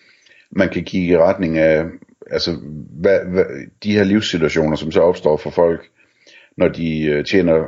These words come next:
færre penge, eller bliver arbejdsløse, eller får øgede udgifter hurtigere, end de får mere i løn, og så videre. Hvad,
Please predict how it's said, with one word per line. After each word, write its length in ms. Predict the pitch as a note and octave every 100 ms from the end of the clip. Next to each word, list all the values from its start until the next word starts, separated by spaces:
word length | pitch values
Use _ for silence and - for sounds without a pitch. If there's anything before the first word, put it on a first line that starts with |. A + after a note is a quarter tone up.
| -
færre 280 | - E2+ E2+
penge, 540 | F2 E2 F2 E2+ D#2
eller 220 | B1+ E2 E2
bliver 180 | E2
arbejdsløse, 760 | D2 E2+ D#2+ D2 D#2 D2+ E2 B1+
eller 640 | C#2+ F2 F2 E2+ D2+ D2+ _ - - - - _ -
får 560 | F2+ D#2 D#2 D2+ D2 C#2+ D2+
øgede 340 | F2 F#2 F2+ E2+
udgifter 480 | F#2 - - -
hurtigere, 380 | E2 F2+ F2+ E2
end 100 | D2+
de 80 | D2+
får 160 | D#2 D#2
mere 240 | E2+ F2
i 40 |
løn, 240 | E2 E2+ D#2+
og 120 | D#2+
så 100 | D#2+
videre. 240 | E2+ F2
Hvad, 220 | D#2+ E2